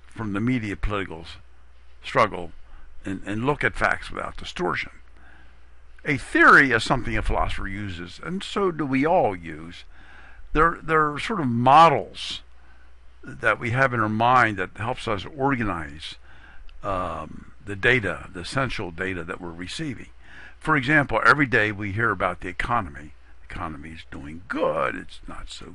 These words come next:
good, it's up, it's down, but yet you can't observe it, um,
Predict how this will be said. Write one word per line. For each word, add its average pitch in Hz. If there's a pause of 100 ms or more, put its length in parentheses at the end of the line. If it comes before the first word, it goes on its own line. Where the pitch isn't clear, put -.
(120)
good, 95
it's -
up, 101 (140)
it's -
down, 113 (540)
but 180
yet 180
you 143
can't 135
observe 101
it, 90 (120)
um, 87